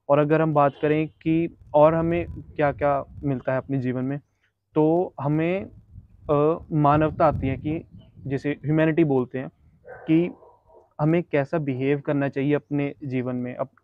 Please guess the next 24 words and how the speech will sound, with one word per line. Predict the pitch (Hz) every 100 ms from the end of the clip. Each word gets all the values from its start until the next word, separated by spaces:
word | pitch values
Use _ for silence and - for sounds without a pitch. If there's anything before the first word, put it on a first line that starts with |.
| -
अ, | 131 127
लोगों | 135 143 139 143
के | 143
साथ | 143
कैसा | - 131 139
behave | 131 120 123
करना | 127 123
चाहिए। | 120 120 123 - _ _ _ _ _ 139
और | 135 131 - _ _ _ _ -
सबसे | 147 - 160
main | 156 151 156 160 165 165 - -
बात | 139 139 143
हमें | 143 135
सीखने | 139 123 139
को | 131
मिलती | 131 120 135
है, | 135
हमें | 139 139 - - _ _
आशीर्वाद | 156 143 165 175
मिलता | 160 143 165
है | 180 - - - -
चरित्रता | 165 160 185 156
का, | 127 120 - - _ _ _ _ _
character, | 165 147 -